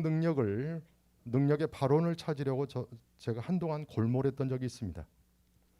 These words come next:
학교 공부하고 거리가 먼 장인이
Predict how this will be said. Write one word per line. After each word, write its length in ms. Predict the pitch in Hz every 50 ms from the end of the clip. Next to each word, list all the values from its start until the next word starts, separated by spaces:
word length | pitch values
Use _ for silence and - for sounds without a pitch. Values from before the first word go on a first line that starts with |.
| _ _ _ _ _ _ _ _ _ _ _ _ _ _ _
학교 300 | - - 156 - 190 180
공부하고 1500 | 151 160 156 151 135 135 143 143 139 131 127 123 113 - _ - 123 123 123 123 117 - 135 120 - - 131 120 143
거리가 420 | 139 - 123 127 127 147 147 165 156
먼 160 | 151 156 156
장인이 760 | - - - 123 127 139 151 143 110 92 90 90 101 131 175